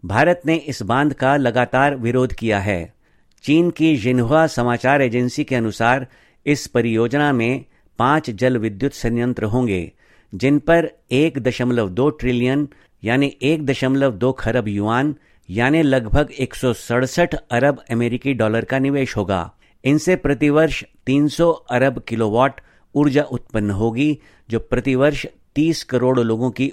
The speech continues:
ऊर्जा जरूरतें पूरा करने के लिए काफी हैं। चूंकि भारत और बांग्लादेश ब्रह्मपुत्र के निचले तटवर्ती क्षेत्र में आते हैं और करोड़ों लोगों का जीवन चक्र ब्रह्मपुत्र से जुड़ा है, इसलिए वे इस पर लगातार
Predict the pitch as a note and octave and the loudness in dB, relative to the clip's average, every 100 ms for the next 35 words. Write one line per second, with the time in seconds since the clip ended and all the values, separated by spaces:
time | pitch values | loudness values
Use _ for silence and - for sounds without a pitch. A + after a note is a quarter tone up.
0 | B2+ A2+ A2 B2+ A#2+ G#2+ G#2+ G#2 G#2+ A#2+ | -4 -4 0 0 0 -2 -2 -4 -2 -2
1 | C#3+ - _ _ C3+ C#3+ C#3+ B2 G#2+ G#2+ | -2 -6 _ _ 0 2 2 0 -2 -4
2 | G#2 A2+ C#3 C3 C3+ C3 A2 G#2 E2+ - | -4 -2 -2 0 -2 0 -2 -2 -4 -10
3 | _ _ _ B2+ C3+ C3+ G#2 G#2+ C3 F3 | _ _ _ 0 0 0 0 2 2 2
4 | - - - A2+ G2 A2+ C#3+ D#3 D3+ D#3 | 0 -10 -4 -2 0 0 2 2 2 0
5 | - A2+ G#2+ C3 D3 C#3+ C3 A2+ - C3 | -2 -8 -2 0 0 0 -4 -6 -2 0
6 | A2+ A#2 B2 D3 D3 A#2 G#2+ A2+ - G#2 | 0 -2 0 0 0 -2 -2 -4 -4 -10
7 | - B2+ B2+ A#2+ A2+ - G#2+ - B2+ B2+ | -6 -4 -2 -4 -4 -4 -4 -2 0 0
8 | D3 D3 _ _ - A#2 - A2+ A#2 C#3+ | -2 -4 _ _ -2 -2 0 -2 2 2
9 | E3+ D3 B2+ C3 B2+ B2+ G2+ A#2 A#2 - | 4 4 2 0 0 0 0 -2 -2 -2
10 | C3+ - C#3 - _ _ G2 B2 C3+ C3 | -4 -2 -6 -8 _ _ -2 2 2 0
11 | C3 - A#2 A2+ F#2+ G2+ B2 C3 C3+ D3+ | -2 -4 -4 -4 -4 0 2 2 2 0
12 | - _ _ _ B2+ - D#3 C#3 C#3 B2+ | -4 _ _ _ -6 0 2 2 0 -4
13 | A2 - C#3 B2 A2 A2+ A#2+ C3 | -6 0 2 2 0 0 0 0